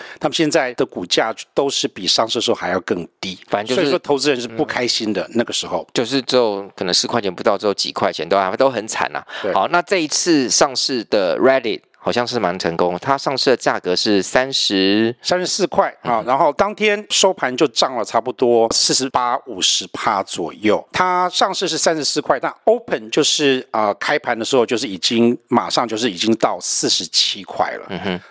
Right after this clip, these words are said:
Speaker 1: 大叔在第二天啊，他稍微回修的时候有买了差不多，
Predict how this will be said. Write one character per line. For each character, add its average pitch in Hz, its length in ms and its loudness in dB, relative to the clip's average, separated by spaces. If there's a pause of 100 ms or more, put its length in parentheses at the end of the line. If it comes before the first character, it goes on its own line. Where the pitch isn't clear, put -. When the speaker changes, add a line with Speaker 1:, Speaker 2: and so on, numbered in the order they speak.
Speaker 1:
大 175 160 0
叔 175 180 -6
在 165 160 2
第 156 260 0
二 139 120 4
天 127 460 -2
啊， 104 120 0
他 135 140 2
稍 135 200 2
微 120 140 2
回 110 240 0
修 127 240 2
的 113 80 0
时 117 140 0
候 110 80 4
有 101 140 2
买 82 260 -2
了 85 80 -6
差 104 160 2
不 107 100 -4
多， 101 240 2